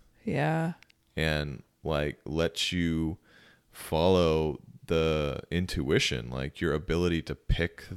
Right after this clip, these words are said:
Speaker 2: what needs to happen out of the chaos of the universe is one of your, like,
Speaker 1: Mm-hmm.
Speaker 2: divine feminine powers. That's
Speaker 1: Mm-hmm.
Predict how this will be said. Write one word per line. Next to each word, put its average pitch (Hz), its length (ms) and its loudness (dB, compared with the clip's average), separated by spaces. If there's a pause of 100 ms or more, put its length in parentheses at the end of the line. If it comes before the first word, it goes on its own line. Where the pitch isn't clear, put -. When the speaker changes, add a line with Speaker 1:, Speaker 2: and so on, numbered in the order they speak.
Speaker 2:
what 73 280 -4
needs 78 240 -6
to 67 100 -6
happen 76 400 -6
out 76 200 -6
of 76 80 -6
the 80 80 -6
chaos 71 440 -6
of 71 80 -8
the 71 80 -6
universe 78 520 -4
is 71 220 -8
one 71 200 -4
of 80 180 -6
your, 67 140 -4
like, 64 460 -8 (100)
Speaker 1:
Mm-hmm. 202 340 0
Speaker 2:
divine 82 440 0
feminine 73 500 -4
powers. 69 600 0
That's 220 400 -4
Speaker 1:
Mm-hmm. 226 320 -6